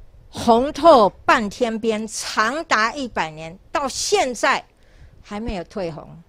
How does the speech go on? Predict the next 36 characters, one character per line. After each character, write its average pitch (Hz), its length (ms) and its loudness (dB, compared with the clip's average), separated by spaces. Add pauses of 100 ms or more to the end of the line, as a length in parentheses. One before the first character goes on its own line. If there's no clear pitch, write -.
(460)
为 202 120 -8
什 - 160 -14
么？ - 220 -20 (1500)
它 254 140 -6 (160)
颠 359 240 6
覆 349 220 -4
了 262 120 2
人 196 300 -4
类 233 120 -4
的 175 140 -8
传 156 240 -14
统， 143 180 -10
所 254 380 4
以 349 160 2
颠 349 300 -4
覆 330 240 -8
多 214 200 -2
重 208 280 -10
要？ 165 200 -14 (520)
颠 403 320 2
覆 381 260 -4
多 226 340 -2
重 247 240 -6
要？ 220 220 -4 (240)
你 226 240 -6
千 392 500 0
万 370 240 2
不 233 160 -6
要 254 300 -2 (500)
只 - 160 -16
是 220 200 -14
追 226 240 -8
随 170 200 -8
传 160 280 -16
统 - 260 -20
啊！ - 80 -16